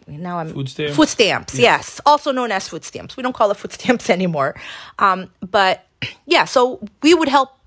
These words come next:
Speaker 1: make that bridge, connect the family to those services. And sometimes those things can be cumbersome. Applications can be cumbersome. If you don't have a photo I D, if you don't, if you lost the birth certificate of the child, you don't have your social security card, those things take time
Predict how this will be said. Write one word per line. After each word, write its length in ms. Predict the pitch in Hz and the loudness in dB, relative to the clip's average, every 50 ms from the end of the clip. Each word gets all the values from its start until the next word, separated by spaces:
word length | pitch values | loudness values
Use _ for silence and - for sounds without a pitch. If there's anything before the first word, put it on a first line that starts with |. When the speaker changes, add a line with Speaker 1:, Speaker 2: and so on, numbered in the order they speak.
| _ - | _ -8
Speaker 1:
make 640 | 202 208 220 226 233 233 226 226 226 - - - _ _ _ _ _ _ _ _ - | -4 -2 0 2 2 2 2 2 -2 -6 -18 -18 _ _ _ _ _ _ _ _ 0
that 220 | 190 208 175 - - | 2 2 2 2 0
bridge, 320 | 170 - - - - - | -4 -6 -6 -6 -10 -8
connect 360 | - 233 226 220 208 - - | -4 -2 0 0 0 -2 -2
the 60 | - | -8
family 380 | 190 - 185 160 151 151 156 151 | -8 -6 -4 -4 -4 -4 -6 -8
to 140 | - - 170 | -8 -8 -6
those 160 | 151 131 - | -6 -6 -4
services. 420 | - 151 143 92 - - 165 - | -6 -6 -6 -8 -8 -10 -8 -6
And 80 | 247 240 | -6 -4
sometimes 380 | - 269 254 277 247 247 240 - | -2 -2 0 0 0 0 0 -2
those 200 | 226 220 220 - | -2 -2 -2 -2
things 320 | - 226 214 208 202 - | -4 -6 -4 -6 -6 -8
can 140 | - 214 196 | -6 -6 -6
be 80 | 185 | -6
cumbersome. 540 | 185 - 196 180 185 202 208 - 247 247 240 | -4 -2 -2 -2 -2 -4 -8 -6 -6 -4 -2
Applications 580 | 196 185 - 196 185 - 185 196 - 214 220 - | -2 -2 -4 -6 -8 -6 -6 -6 -6 -8 -8 -8
can 140 | - - 208 | -6 -8 -6
be 100 | 202 - | -6 -4
cumbersome. 540 | - 226 220 220 220 - - 233 226 226 - - - - - - - | -2 -2 -2 -2 -4 -6 -2 -2 -2 -2 -4 -10 -18 -18 -12 -6 -6
If 120 | 170 - | -6 -4
you 80 | - 180 | -4 -4
don't 140 | 180 180 185 | -4 -4 -2
have 420 | 185 185 175 175 180 175 - - - - - - - | 0 2 2 2 2 0 -4 -20 -20 -20 -20 -12 -10
a 60 | - | -10
photo 300 | - - - 175 202 226 | -4 0 2 4 6 6
I 140 | 247 240 247 | 6 6 4
D, 400 | 226 196 311 320 311 285 262 214 | 0 0 0 2 2 2 2 0
if 100 | 190 - | 0 0
you 80 | 196 180 | -2 -4
don't, 160 | 190 185 - | -2 -4 -6
if 100 | 185 - | -6 -6
you 80 | 202 196 | -6 -2
lost 320 | 196 190 220 - - 202 | 0 0 -2 -2 -4 -6
the 60 | 196 | -2
birth 200 | 214 285 320 294 | 2 2 2 2
certificate 500 | - 262 233 - 214 - 214 - 208 190 | 0 -2 0 0 0 0 0 -2 -2 0
of 80 | 190 180 | 0 0
the 80 | 185 | -2
child, 320 | 175 - 208 165 156 160 170 | -2 0 2 2 2 2 0
you 40 | 180 | 0
don't 120 | 196 226 | 0 0
have 100 | 226 214 | 0 0
your 60 | 226 | 0
social 200 | 220 - 240 - | 0 0 -2 -2
security 360 | - - - 285 285 277 254 | -4 -6 -2 2 2 2 2
card, 200 | 247 - 175 175 | 2 0 0 0
those 140 | 196 220 233 | 0 0 -4
things 240 | - 254 247 240 - | -4 -4 -6 -4 -4
take 200 | - 220 - - | -4 -4 -4 -4
time 280 | - 247 262 254 247 | -2 0 0 0 -2